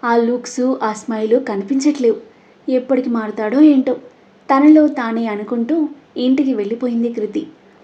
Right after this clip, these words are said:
ఫామ్ హౌస్కి చేరుకొని గార్డెన్లో చల్లగాలిలో కాసేపు తిరిగి లోపలికొచ్చారు ఇద్దరు. "డాడ్, మీరు పైకి వెళ్ళండి, నేను ఇప్పుడే వస్తాను,"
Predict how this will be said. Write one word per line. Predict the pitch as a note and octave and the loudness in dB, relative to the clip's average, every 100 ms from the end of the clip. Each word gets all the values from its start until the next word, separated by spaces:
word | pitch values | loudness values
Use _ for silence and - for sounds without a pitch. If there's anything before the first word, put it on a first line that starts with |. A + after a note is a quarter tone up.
| _ | _
ఫామ్ | C4 C#4 D4+ | 4 6 6
హౌస్కి | C#4+ C#4 B3 | 4 0 -6
చేరుకొని | A#3+ G#3+ A3 A3+ G#3+ - _ _ C4 | -4 -4 -2 -4 -4 -10 _ _ 2
గార్డెన్లో | C4 C4+ D4+ D4 C4+ B3 | 4 8 8 8 8 4
చల్లగాలిలో | - A3 A#3 A3+ G#3+ A#3 B3 A#3 | 0 -2 0 -2 -6 -4 0 0
కాసేపు | - - G3+ G3+ A3+ A3 | -2 -12 -14 -6 -6 -4
తిరిగి | A3+ A3 A3 D#4 D4 - - _ | -2 -2 4 2 2 -6 -20 _
లోపలికొచ్చారు | B3 C4 D4+ C4+ B3 A#3+ A3 A3+ | 4 6 4 0 -2 -4 -2 -2
ఇద్దరు. | G#3 F#3+ A3+ - - _ _ _ - | -2 -2 -4 -4 -14 _ _ _ -8
"డాడ్, | A3 A3 G#3+ - | -6 -6 -10 -6
మీరు | A3 A3+ | 0 0
పైకి | C4+ G#3+ A3+ | 0 -2 2
వెళ్ళండి, | B3 A3 G3+ | 2 2 0
నేను | G3 - - G3+ | -6 -8 -4 -2
ఇప్పుడే | G3 A3+ | 2 2
వస్తాను," | A3+ A3+ G#3 G3 | 2 0 -4 -4